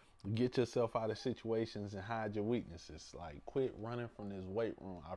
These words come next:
promise you, I done seen the weight room change players' life. I done seen them change their confidence. Like, I done, like, it's one player in particular. Like,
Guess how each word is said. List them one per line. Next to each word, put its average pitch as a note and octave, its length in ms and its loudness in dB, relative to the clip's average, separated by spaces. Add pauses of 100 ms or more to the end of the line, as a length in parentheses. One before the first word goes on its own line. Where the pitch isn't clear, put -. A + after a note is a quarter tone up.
(160)
promise A#2+ 380 -2
you, D#2+ 80 -14 (420)
I G#2+ 120 -2
done A#2 100 0
seen A2 260 0
the G2 80 0
weight G2+ 260 2
room F#2+ 240 -4
change G2+ 400 -6
players' F2+ 420 -4 (140)
life. G#2+ 420 0 (480)
I G2 80 -2
done A2 120 -2
seen G2+ 320 -2
them F#2 120 -2
change G2 360 -2
their - 160 -10
confidence. - 840 -4
Like, D#2+ 240 -2 (640)
I G#2 140 2
done, G2+ 320 0
like, F#2 220 -2
it's G#2 180 0
one A2+ 200 4
player A2+ 280 8
in G#2 80 2
particular. F#2 540 -4
Like, D#2+ 280 -6